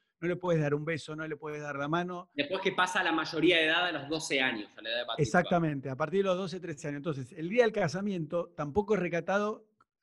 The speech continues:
Speaker 1: eh, dijimos, la voz de la mujer, el pelo de la mujer, las partes que están cubiertas y mucho menos que baile. Entonces,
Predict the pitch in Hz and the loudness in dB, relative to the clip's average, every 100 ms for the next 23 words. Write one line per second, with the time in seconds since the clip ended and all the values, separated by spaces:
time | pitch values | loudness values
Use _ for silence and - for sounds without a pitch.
0 | _ 139 127 120 123 - 143 120 98 _ | _ -6 -6 -6 -8 -6 -6 -6 -14 _
1 | _ - 127 143 175 226 202 185 180 170 | _ -8 -2 2 4 4 4 0 0 -6
2 | 196 202 208 - - 127 127 - 247 220 | -4 -6 -6 -12 -10 -10 -2 2 4 4
3 | 196 180 175 147 185 185 220 _ - 120 | 4 2 0 -2 -4 -4 -8 _ -18 -18
4 | - 190 202 170 160 185 180 190 208 214 | -6 -4 -4 -4 -6 -8 -6 -2 -2 -2
5 | 226 220 - 175 185 226 233 220 247 254 | -6 -8 -6 -4 0 2 2 4 4 2
6 | 165 160 151 135 135 170 147 131 | 4 2 2 -2 -4 -6 -6 -8